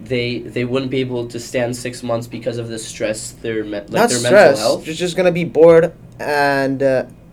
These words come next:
Speaker 2: well, I mean, when I say bored, it sounds simplified, but, like, I mean, yeah, mostly stress and being, you never been six months in space.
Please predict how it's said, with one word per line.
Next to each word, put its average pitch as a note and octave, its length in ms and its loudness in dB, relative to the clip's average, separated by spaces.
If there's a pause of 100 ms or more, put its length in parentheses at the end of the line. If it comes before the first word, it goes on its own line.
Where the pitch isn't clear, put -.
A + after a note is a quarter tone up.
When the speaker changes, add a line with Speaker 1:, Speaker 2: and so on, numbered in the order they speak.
(380)
Speaker 2:
well, D#3 160 6
I D3+ 60 6
mean, D#3 240 0
when C3+ 100 0
I C3+ 40 0
say E3 200 -2
bored, C3 300 2
it A#2 40 -4
sounds B2 300 -6
simplified, G#2 600 -6
but, G#2+ 160 -2
like, G#2+ 180 -4
I A2 40 -4
mean, A2 380 -6 (320)
yeah, D#3 300 0
mostly D#3 360 -2
stress C3 600 -2 (240)
and C3 260 -2
being, D3+ 320 -2 (240)
you E3+ 100 -4
never F#3 220 2
been C#3+ 200 0
six - 200 -6
months C3 220 -6
in B2 60 -10
space. - 360 -18